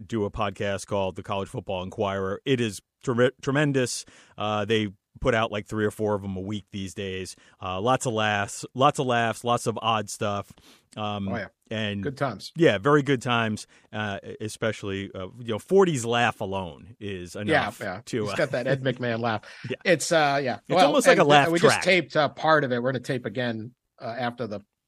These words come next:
Speaker 2: ranking show tonight. But, like, the number of mayhem stories right now in college sports, it's just fantastic. And none of 'em are in the S E C. S E C mayhem quota is way down. It doesn't just mean more any, in the S E C anymore.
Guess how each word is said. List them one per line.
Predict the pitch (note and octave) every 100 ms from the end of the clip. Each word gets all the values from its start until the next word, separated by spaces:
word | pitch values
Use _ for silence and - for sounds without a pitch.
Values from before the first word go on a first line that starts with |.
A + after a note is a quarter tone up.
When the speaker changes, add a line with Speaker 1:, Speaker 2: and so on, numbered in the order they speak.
| _ -
Speaker 2:
ranking | A#2+ A#2+ A#2+
show | G2 A#2 G#2
tonight. | G2 F#2+ F#2+
But, | A#2+ - _ _ _ _ _ _ _ _
like, | C#3+ C#3 C3+
the | C3+
number | D3 D#3+ F#3+ G3+
of | C3+ C#3+
mayhem | C#3+ D#3 D3+ C#3+ C#3+
stories | B2 - C3+ C#3 D#3+ D3 D#3
right | C#3 C#3+
now | C3+ C#3+ C#3
in |
college | A#2 B2+ A#2+ A#2+
sports, | - B2+ C3 C3+
it's | B2+ C3+
just | A#2+
fantastic. | - A2+ G#2 G#2+ G#2+ - _ -
And | C3+
none | D3+ G3+
of | F#3
'em | F3
are |
in | D#3+
the | D3+
S | D3 -
E |
C. | B2 D#3+ G2+ - -
S | D3+ E3+
E | G#3
C | - G#3+
mayhem | D3 C#3+ E3 F3+ F#3
quota | - F#3+ F3+ G3 - - _ _
is | - C3+
way | B2+ D#3 E3
down. | C#3 A2+ F2+ _ _ _ _ -
It | D3 C#3+
doesn't | F#3+ G#3 F3
just | F#3 -
mean | E3 D3
more | B2+ C3 A2
any, | G#2+
in | G#2 B2 A2
the |
S | A2+ G#2+
E | A2
C | - A2+
anymore. | F2+ F2